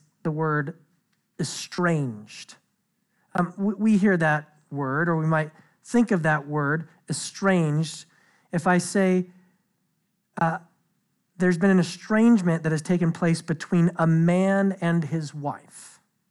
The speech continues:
it means that something has come between them, right? And sadly, we see this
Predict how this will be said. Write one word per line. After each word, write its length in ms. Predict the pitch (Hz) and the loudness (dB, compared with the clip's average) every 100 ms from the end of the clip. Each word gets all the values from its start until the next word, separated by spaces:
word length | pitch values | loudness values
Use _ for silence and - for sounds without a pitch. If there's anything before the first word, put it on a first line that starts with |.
| _ _ _ _ _ - | _ _ _ _ _ -10
it 160 | 185 | 0
means 380 | 190 196 190 - | 4 6 4 0
that 180 | 175 170 | -4 -4
something 600 | - - 247 277 - 226 | -6 -4 -4 -2 0 2
has 160 | 214 190 | 2 0
come 380 | - - 254 233 | -6 -2 0 2
between 460 | 226 - 208 175 | 0 0 2 2
them, 260 | 123 95 - _ _ | 0 -8 -20 _ _
right? 260 | 156 190 - _ _ _ _ _ _ _ - - | -2 -2 -4 _ _ _ _ _ _ _ -20 -6
And 140 | 349 | -4
sadly, 400 | 349 214 196 202 | 0 2 2 2
we 140 | 190 180 | 2 2
see 220 | - 185 | 2 2
this 680 | 175 160 - - - - - | 2 0 -4 -12 -16 -20 -20